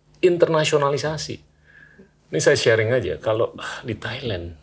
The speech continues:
populasinya jauh lebih kecil daripada kita, wisatawan nas-, internasionalnya setahun tuh empat puluh juta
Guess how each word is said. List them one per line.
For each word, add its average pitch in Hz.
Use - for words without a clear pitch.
populasinya 90
jauh 87
lebih 87
kecil -
daripada 82
kita, 110
wisatawan 110
nas-, -
internasionalnya 107
setahun 123
tuh 139
empat 113
puluh 110
juta 104